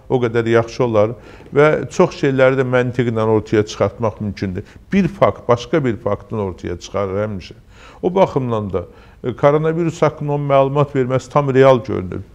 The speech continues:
Bu virusların əksəriyyəti, istər spid, yəni aids virus, hiv virusu, insan immunodefisit virusu, heyvanlardan bizə yaşıl meymunlardan keçib, koronavirus yarasılardan keçdiyi ehtimal olunur, istənilən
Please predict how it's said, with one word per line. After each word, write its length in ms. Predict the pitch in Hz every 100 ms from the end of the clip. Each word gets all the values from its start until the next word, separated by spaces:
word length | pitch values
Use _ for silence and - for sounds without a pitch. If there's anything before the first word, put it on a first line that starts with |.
| - 151
Bu 80 | 143
virusların 600 | 175 165 - 151 143 139
əksəriyyəti, 540 | 127 - 123 120 117 117
istər 380 | 123 - 151 147
spid, 540 | 131 - - 120 120 -
yəni 380 | 120 110 107 101
aids 460 | 135 120 101 98 -
virus, 280 | 107 90 85 - -
hiv 240 | 131 113 98
virusu, 600 | 101 98 - 98 110 127 - - -
insan 420 | 113 107 123 113
immunodefisit 1300 | 110 104 107 107 98 98 - - 117 117 - 113 -
virusu, 480 | 107 95 - 123 139 139 -
heyvanlardan 800 | 123 127 123 120 113 110 117 107
bizə 160 | 98 104
yaşıl 320 | 107 - 117
meymunlardan 800 | 107 107 98 98 95 95 98 98
keçib, 460 | 98 98 - 104 - -
koronavirus 800 | 120 120 117 120 120 113 - - - _ 120
yarasılardan 880 | 117 113 - 107 104 101 107 104 110 - - -
keçdiyi 440 | 117 - 120 110 101
ehtimal 400 | - 107 104 107
olunur, 160 | 139
istənilən 400 | 151 - 127 127